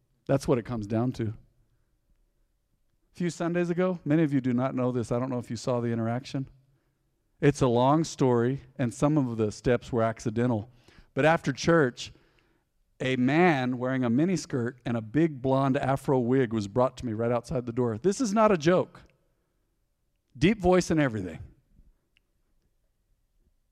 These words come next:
And he came to talk to me, and he's giving me a strange story that didn't make sense. And I knew where it was going. He was gonna ask for money.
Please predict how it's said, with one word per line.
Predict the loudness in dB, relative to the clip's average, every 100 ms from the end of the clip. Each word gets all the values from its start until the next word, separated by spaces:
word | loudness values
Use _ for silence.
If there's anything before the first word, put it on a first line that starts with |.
| _ _ _ _ _ _ _ _ -2
And | 0 0 -4 -20 -18 -6
he | -4
came | 2 2 4
to |
talk | 4 4 2
to | 0
me, | -2
and | 0
he's | 0
giving | 2 2 2
me |
a | 2
strange | 2 0 0 0
story | 2 2 2
that | 0
didn't | -4 -4
make | -4 -6
sense. | -2 -2 -2 -4
And | -2
I | 0
knew | 0
where | 0
it | 0
was | -2
going. | 0 0 0
He | -4
was | -6
gonna | -4 -2
ask | -4 -6
for | -6
money. | -6